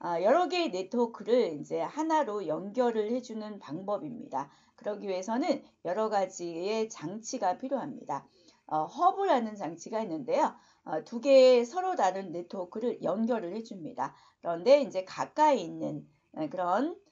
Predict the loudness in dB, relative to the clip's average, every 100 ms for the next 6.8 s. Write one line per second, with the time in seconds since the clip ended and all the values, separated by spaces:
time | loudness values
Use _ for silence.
0 | _ _ -6 -4 -2 -2 -2 -2 -6 -10
1 | -8 -4 -4 -4 -4 -6 -6 -2 0 0
2 | -2 _ -4 -4 0 -2 0 -4 -2 2
3 | 6 8 6 2 _ _ -20 _ _ -2
4 | -2 -2 -4 0 4 4 4 -4 _ _
5 | -12 -8 -6 -8 -8 -10 -8 -6 -8 -8
6 | 0 2 2 -2 -4 -6 -4 -4